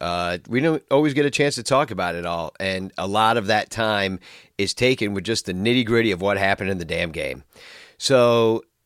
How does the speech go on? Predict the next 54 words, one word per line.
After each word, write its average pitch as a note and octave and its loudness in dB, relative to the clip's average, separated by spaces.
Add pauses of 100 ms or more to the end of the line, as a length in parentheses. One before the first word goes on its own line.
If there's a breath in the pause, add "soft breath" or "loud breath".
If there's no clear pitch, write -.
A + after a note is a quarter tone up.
(140)
it's A#2 -2
something E3+ 4
I've D#3+ 4
been D3 6
wanting C#3 4
to C3 -2
try C3+ 4
to B2+ 2
do C3 2
for B2+ 2
a B2 6
while. B2 4
I G#2+ 2
know G2+ -2
Corey A2+ 0
Finneran, A2+ 0 (240)
uh, F2+ -4
did G2 -2
it G2+ -2
a F2+ -4
bunch G#2 -6
of G#2 -4
years G2 -2
back G2 -2
with F#2 -6
his G2 -4
Cubs F#2 -4
Daily F#2+ -4
Show. F#2+ -4
It F#2 -4
was F#2 -8
tough - -2
to A2 -6
keep B2+ -2
up A#2 0
on, F2+ -2 (480 loud breath)
um, F#2+ 0
'cause F#2 -4
he F#2 -2
was F#2 -4
doing A#2+ 2
it F#2 -4
by G#2+ 4
himself. G2 0
But, E2+ -6
uh, F2+ -2
this G#2 -2
is G#2+ -6
the A2 -2
kind G#2 0
of F#2 -8
thing G2+ -2
that, F2+ -6
um, F2 -6